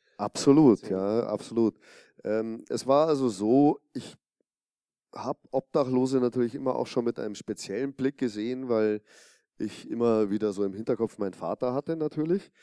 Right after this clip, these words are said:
Speaker 1: Ähm, aber auch die Tatsache, dass ich selbst, ähm, freiberuflicher Illustrator bin und, ähm,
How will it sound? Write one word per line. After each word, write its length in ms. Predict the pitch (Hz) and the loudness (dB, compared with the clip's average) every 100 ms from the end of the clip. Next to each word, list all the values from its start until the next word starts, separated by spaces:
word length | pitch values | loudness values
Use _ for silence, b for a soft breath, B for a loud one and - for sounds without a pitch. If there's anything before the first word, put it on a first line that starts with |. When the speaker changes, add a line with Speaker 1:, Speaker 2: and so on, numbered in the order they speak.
| b b b b - | b b b b -8
Speaker 1:
Ähm, 380 | 117 117 117 123 | -4 -2 -2 -4
aber 220 | 123 120 | -2 -2
auch 120 | 120 | -4
die 120 | - | -10
Tatsache, 580 | - 92 107 - 123 123 | -8 -4 -2 0 0 2
dass 180 | 110 104 | 0 0
ich 140 | 104 | -4
selbst, 720 | - 107 120 127 - - - - | -4 2 2 2 -4 -12 -16 -10
ähm, 680 | - 107 104 104 104 101 101 - 82 64 - 107 123 | -2 0 0 -2 -6 -8 -10 -14 -18 -18 -16 -14 -12
freiberuflicher 1500 | - - 87 92 135 131 120 123 - 117 117 104 101 101 101 104 98 104 - | -12 -14 -6 -2 0 0 2 2 0 -4 0 2 4 2 0 -2 -6 -10 -10
Illustrator 680 | 117 110 - 98 127 117 98 | -8 -8 -8 -8 -2 0 0
bin 280 | 101 123 156 b b b b b b b _ _ | -2 -8 -14 b b b b b b b _ _
und, 600 | - 101 104 104 - - - | 2 4 2 -2 -6 -6 -2
ähm, 840 | 104 104 104 104 101 101 101 98 | 0 0 0 -2 -6 -10 -12 -18